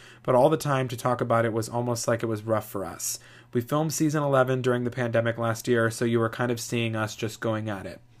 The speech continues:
At the beginning, I was embarrassed. I was like, 'Oh my God, I can't believe we did this, but I feel like it's real. This is what happens. It is what it is. There's ups and downs. Nothing's perfect. I know a lot of people always wanted to believe that we were,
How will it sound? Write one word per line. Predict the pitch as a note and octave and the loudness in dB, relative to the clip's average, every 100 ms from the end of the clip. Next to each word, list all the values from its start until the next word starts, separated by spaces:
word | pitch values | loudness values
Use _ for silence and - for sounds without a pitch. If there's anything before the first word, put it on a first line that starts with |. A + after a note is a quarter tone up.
| - - - - - - - | -20 -20 -20 -12 -12 -12 2
At | D#3+ | 2
the | - | 4
beginning, | F3+ D3 C#3 C3 | 0 2 2 2
I | B2 | 2
was | A#2 A#2 | 2 2
embarrassed. | D#3 B2+ A#2+ A#2 - | 2 4 4 4 0
I | A#2+ | -2
was | A2+ A2 | -2 2
like, | A2+ A2 - - - - - | 2 2 -4 -20 -20 -20 -4
'Oh | A#2 | 0
my | D#3+ | 2
God, | C#3 B2+ | 4 4
I | B2 | 4
can't | A#2 B2 | 2 -2
believe | B2 B2 A#2+ | 2 2 2
we | A#2+ | 2
did | A2+ G#2+ | 0 0
this, | A2 G#2+ | 0 0
but | - A2+ G#2+ | 2 0 0
I | A2+ | -8
feel | - B2 B2 | 0 2 4
like | A2+ A2 A2+ | 2 -2 -2
it's | A#2 - | -8 -4
real. | G2+ F#2 - - - - - | -4 -4 -10 -20 -20 -20 -4
This | C3+ D#3+ | -2 0
is | D3 | 2
what | D3 | 2
happens. | B2 A#2+ B2 A#2 | 2 0 0 -2
It | A2+ | -2
is | A2+ A2 | -2 0
what | A2+ | -2
it | A2+ | 0
is. | C#3+ D3 C#3+ - | 2 2 0 -6
There's | - A#2+ A#2+ | -2 0 2
ups | D3+ - | 0 -2
and | B2+ | 0
downs. | A2+ A2+ A2 | 2 2 0
Nothing's | A2+ A2 G#2+ - | -2 -4 -6 -10
perfect. | - G#2+ - G#2 - - - - - | -6 -4 -2 -4 -4 -20 -20 -20 -8
I | B2+ | -2
know | C3 | 2
a | C3 | 4
lot | B2+ | 6
of | B2+ | 4
people | C3 B2 C3 | 0 -2 0
always | A#2 A#2+ A#2 | 2 4 4
wanted | A#2 A#2 | 2 0
to | B2 | -2
believe | A#2 A2+ A2+ A2 | -2 2 2 0
that | G#2+ | -2
we | A2+ | 0
were, | A2 A2 A2+ A2+ | -2 4 6 6